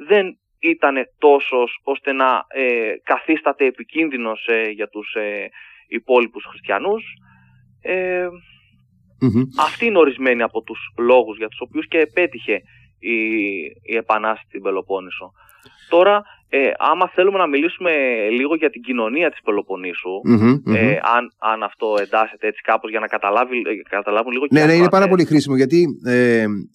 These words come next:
Speaker 2: είναι και, είναι και κομβική σημασία σε αυτό, προκειμένου να...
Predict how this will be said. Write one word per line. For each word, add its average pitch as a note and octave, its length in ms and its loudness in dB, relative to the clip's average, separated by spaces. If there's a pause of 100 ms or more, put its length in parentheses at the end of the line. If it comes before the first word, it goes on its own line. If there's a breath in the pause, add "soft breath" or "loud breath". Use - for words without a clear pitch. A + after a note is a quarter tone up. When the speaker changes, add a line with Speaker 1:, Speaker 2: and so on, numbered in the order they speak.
(100)
Speaker 2:
είναι D3+ 180 4
και, C3 560 4 (380)
είναι C3 160 4
και D3+ 120 2
κομβική B2+ 400 2
σημασία C3 400 2
σε A2 100 -2
αυτό, G#2+ 220 0
προκειμένου C3+ 440 2
να... F3+ 200 4